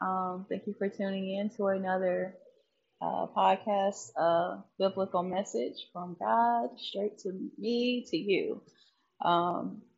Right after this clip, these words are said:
I know it's been some time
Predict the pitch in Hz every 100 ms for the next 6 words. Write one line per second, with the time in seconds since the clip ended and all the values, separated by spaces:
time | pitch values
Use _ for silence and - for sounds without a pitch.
0 | _ _ _ _ _ - 160 170 190 202
1 | 202 202 196 202 214 175 120 - 262 285
2 | 285 285 285 285